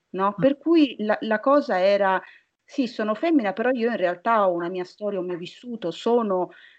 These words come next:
Speaker 1: qualcosa che va al di là dell'essere semplicemente femmina", no? Per cui a un certo punto, siccome c'era, c'erano un paio di bambini a scuola che lo sapevano, un giorno è uscita la cosa, no? Perché l'altra cosa bellissima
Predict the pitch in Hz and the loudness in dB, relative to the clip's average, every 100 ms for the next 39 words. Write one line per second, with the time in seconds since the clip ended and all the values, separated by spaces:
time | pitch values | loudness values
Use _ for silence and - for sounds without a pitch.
0 | _ _ 202 185 - 233 233 196 180 185 | _ _ 2 2 2 0 0 -6 -4 -2
1 | 180 165 185 208 196 175 175 175 - 175 | -2 -2 -2 0 0 -2 -4 -6 -8 -10
2 | 180 180 175 180 175 170 175 175 170 170 | -10 -12 -8 -6 -8 -8 -8 -6 -4 -4
3 | 160 - 180 247 254 - - _ _ _ | -6 -6 -2 -2 -2 -12 -20 _ _ _
4 | 285 294 - 262 208 196 208 262 254 247 | 4 4 2 4 4 2 0 -4 -2 -4
5 | 240 226 202 175 - 233 220 - 190 196 | -2 -4 -4 -8 -4 -2 -2 0 2 2
6 | 175 - - 190 180 170 185 185 175 175 | 0 -2 -4 -2 -2 -4 -2 -2 -2 -4
7 | 180 175 175 - 175 170 165 175 175 170 | -4 -4 -4 -4 -2 -2 -4 -4 -4 -2
8 | 180 233 262 254 269 277 262 254 - _ | 0 2 4 6 6 6 2 -2 -12 _
9 | - 220 - - 190 - 175 170 156 147 | 0 0 0 -4 -4 0 0 0 -2 -4
10 | 156 170 220 220 180 220 214 233 240 220 | -4 -2 0 0 -4 0 2 2 2 0
11 | - _ _ _ _ - 226 214 190 202 | 0 _ _ _ _ 0 2 2 0 -4
12 | 220 220 - 214 202 202 | -6 -8 -10 -8 -2 -2